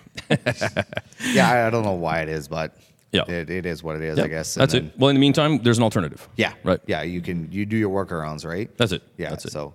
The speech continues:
Speaker 2: I
Speaker 1: Nice.
Speaker 2: did do, like, a few jiu-jitsu competitions before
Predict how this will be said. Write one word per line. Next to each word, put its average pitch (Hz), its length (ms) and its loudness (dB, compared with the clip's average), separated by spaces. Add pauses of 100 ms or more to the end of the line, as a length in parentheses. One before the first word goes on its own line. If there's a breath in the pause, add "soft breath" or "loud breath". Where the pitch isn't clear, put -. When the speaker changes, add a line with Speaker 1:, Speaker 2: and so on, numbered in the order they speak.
(100)
Speaker 2:
I 92 80 2
Speaker 1:
Nice. 107 80 0
Speaker 2:
did 120 160 0
do, 123 100 0
like, 107 200 -2
a - 40 -10
few 107 160 -6
jiu-jitsu 87 440 -8
competitions 78 580 -12
before 80 540 -10